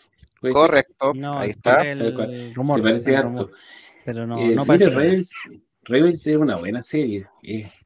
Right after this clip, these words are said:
Speaker 1: era pa' niños, fue marketeada siempre como pa' niños, pero en realidad yo me quedaba pegado viéndola con los niños porque era súper buena la trama. Que fue lo que también le dio la fama a Dave Filoni y le permitió dar el salto y quedarse a cargo de la, de las series como pa' grande.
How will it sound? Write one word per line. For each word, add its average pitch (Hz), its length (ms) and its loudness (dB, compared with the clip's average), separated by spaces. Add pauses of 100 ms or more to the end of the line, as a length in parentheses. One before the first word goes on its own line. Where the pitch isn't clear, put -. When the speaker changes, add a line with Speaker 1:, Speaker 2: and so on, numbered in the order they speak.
(200)
Speaker 1:
era 123 220 0
pa' 117 120 2
niños, 117 420 2
fue 120 120 -4
marketeada 113 440 -4
siempre 127 260 -8
como 143 200 -4
pa' 135 80 -4
niños, 135 460 2
pero 110 180 -2
en 104 100 -2
realidad 120 400 -4 (380)
yo 123 140 0
me 123 120 2
quedaba 117 260 2
pegado 104 280 2
viéndola 127 300 2
con 135 120 0
los 131 120 0
niños 151 300 -2
porque 117 260 -8
era 110 200 -6
súper 123 280 -8
buena 131 200 0
la 131 80 -2
trama. 104 320 -8 (840)
Que 123 120 -4
fue 165 180 0
lo 190 100 2
que 139 460 -2
también 110 340 -4
le 151 80 0
dio 135 160 -2
la 139 120 -6
fama 123 320 -4
a - 20 -4
Dave 131 200 2
Filoni 120 600 0
y 117 360 -2
le 104 240 -4
permitió 104 380 0
dar 135 120 2
el 120 100 -4
salto 131 360 -2
y - 40 -2
quedarse 131 260 -4
a - 40 -8
cargo 139 280 -2
de 131 100 2
la, 117 280 -2
de 110 200 -8
las 101 180 -10
series 131 220 -4
como 127 200 -4
pa' 104 120 -2
grande. 98 420 -4